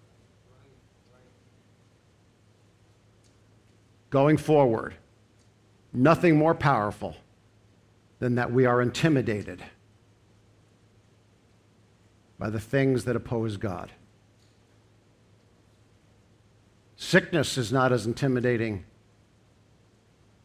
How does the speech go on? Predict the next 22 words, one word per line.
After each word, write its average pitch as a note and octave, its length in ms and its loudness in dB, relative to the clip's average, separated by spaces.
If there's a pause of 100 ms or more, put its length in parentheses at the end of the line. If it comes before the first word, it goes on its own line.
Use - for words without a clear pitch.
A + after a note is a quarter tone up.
(840)
as A2 200 -6
this A2+ 180 -6
world. B2+ 380 0 (1900)
We A#2+ 160 -4
just C3+ 180 -2
listed C3 380 0
several C#3 320 0
people E3+ 360 0
that A#2 140 0
need B2 200 -2
prayer. B2+ 460 0
What A2 120 -2
do C3 60 0
we C3 140 4
do C3+ 220 2
when C#3+ 160 2
this C3+ 160 -2
happens? D#3+ 380 -2
We B2 100 0
run B2+ 260 0
to E3+ 200 0
God. G#2+ 380 -4